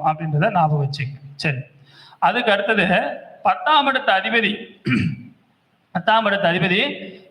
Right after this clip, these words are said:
மிதுனத்துல இருக்குது, மிதுனத்துல இருக்குது அப்படின்ற பட்சத்துல இருந்ததுன்னா, ஐயா, பழனி தனியா. பத்தாம் இடத்து அதிபதி மிதுனத்துல இருக்குது அப்படின்னா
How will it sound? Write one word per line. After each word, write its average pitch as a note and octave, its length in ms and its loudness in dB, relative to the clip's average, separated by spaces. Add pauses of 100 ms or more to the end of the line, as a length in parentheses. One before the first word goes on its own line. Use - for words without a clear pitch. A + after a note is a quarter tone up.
மிதுனத்துல C4+ 460 2
இருக்குது, E3+ 720 0 (1080)
மிதுனத்துல A3+ 400 2
இருக்குது G3+ 360 2
அப்படின்ற F3 400 2
பட்சத்துல F3+ 320 0
இருந்ததுன்னா, F3 680 0 (1300)
ஐயா, D#3+ 160 -6
பழனி D3+ 200 -8
தனியா. D#3 280 -8 (4000)
பத்தாம் A#3+ 420 6
இடத்து A3+ 200 4
அதிபதி G#3 340 4
மிதுனத்துல G#3 440 2
இருக்குது F#3+ 360 2
அப்படின்னா F3+ 420 2